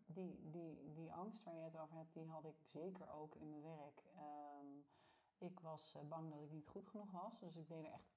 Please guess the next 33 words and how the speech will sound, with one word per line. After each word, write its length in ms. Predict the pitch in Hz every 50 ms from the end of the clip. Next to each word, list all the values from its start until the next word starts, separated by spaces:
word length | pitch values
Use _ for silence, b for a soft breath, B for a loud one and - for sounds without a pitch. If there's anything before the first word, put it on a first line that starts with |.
| _ -
alles 380 | - 254 - 226 202 180 180 180
aan 360 | 180 160 156 156 156 160 165 160
dat 200 | 170 170 180 - -
iedereen 340 | 247 285 277 262 254 247
me 60 | 233 226 226
aardig 300 | 214 214 196 190 190 -
zou 160 | - 185 180
vinden. 480 | 185 175 170 165 160 160 160 160 160 160 -
Eh, 760 | - 151 143 143 143 143 143 139 139 139 139 139 147 147 143 147
ik, 280 | 156 156 - - 180 160
er 60 | 151
zit 180 | 156 170 160 165
een 60 | - -
vrij 160 | - 180 190 190
groot 220 | 185 160 151 -
leeftijdsverschil 720 | 160 165 170 170 - 156 151 - - - - - 156 156
tussen 320 | - 151 151 - 151 151
mij 320 | 156 160 160 156 151 151 151
en, 200 | 151 147 147 147 151
en 200 | 151 147 147 151
mijn 120 | 151 151
gemiddelde 360 | - 165 156 156 156 147 143
collega's. 640 | - - 156 151 156 175 185 - 180 175 175 185 -
Want 200 | - 160 147 -
ik 100 | 156 151
ben 140 | - 151 151
tweeënvijftig 720 | - - 151 151 147 147 160 156 151 151 151 - - - 151
en 80 | 147 151
een 140 | 156 160 165 -
gemiddelde 440 | 185 180 175 160 160 156 151 151 -
collega 440 | - - 160 170 170 165 - 151 143
was 140 | 147 - -
vijfentwintig. 720 | - 151 147 147 - - 180 196 220 240 247 269 294 302